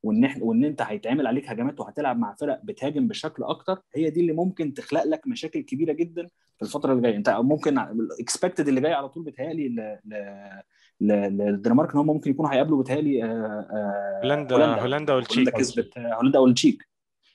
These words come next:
Speaker 1: هولندا والتشيك. فانت برضه هتلعب قصاد فرق هتقابل، لسه هتيجي هتقابل، وفي النهائي هتاخد منين من الطرف الثاني اللي
Speaker 2: مظبوط.
Speaker 1: فيه معجنه <laughs> هناك لوحديه ديت هيطلع لك مين؟ فاه ممكن يوصلوا، بس تحقيق البطوله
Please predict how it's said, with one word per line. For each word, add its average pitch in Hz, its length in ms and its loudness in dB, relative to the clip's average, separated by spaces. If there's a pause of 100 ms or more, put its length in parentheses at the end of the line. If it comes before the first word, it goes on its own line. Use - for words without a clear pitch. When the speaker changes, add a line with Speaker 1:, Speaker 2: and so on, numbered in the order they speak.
(160)
Speaker 1:
هولندا 143 220 6
والتشيك. 135 280 0
فانت 107 440 -2
برضه 139 280 4
هتلعب 139 320 2
قصاد - 220 -8
فرق 151 240 -4 (960)
هتقابل، 127 520 -2
لسه 135 300 -2
هتيجي 143 320 -2
هتقابل، 117 300 -4
وفي 110 100 -8
النهائي 135 320 0
هتاخد 147 400 -6
منين 139 260 2
من 131 100 -2
الطرف 143 300 -4
الثاني 135 240 -8
اللي 139 40 0
Speaker 2:
مظبوط. 117 140 -6
Speaker 1:
فيه 147 60 -2
معجنه 139 420 -4
<laughs> - 40 -14
هناك 135 240 -8
لوحديه 123 400 -2
ديت 147 240 -2
هيطلع 123 360 -4
لك 139 200 -8
مين؟ 156 220 -6 (560)
فاه 131 200 4
ممكن 180 400 2
يوصلوا، 143 380 -2
بس 139 220 -6
تحقيق 131 380 -2
البطوله 196 720 -2